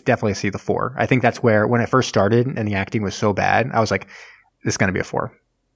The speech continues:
But then it rose a little bit as I watched it.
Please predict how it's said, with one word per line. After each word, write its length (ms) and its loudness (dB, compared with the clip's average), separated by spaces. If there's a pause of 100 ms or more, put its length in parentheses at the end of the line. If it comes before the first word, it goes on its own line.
(160)
But 120 0
then 340 0
it 120 2
rose 300 2
a 40 -2
little 160 -4
bit 160 -4 (260)
as 120 -4
I 60 0
watched 300 -4
it. 40 -18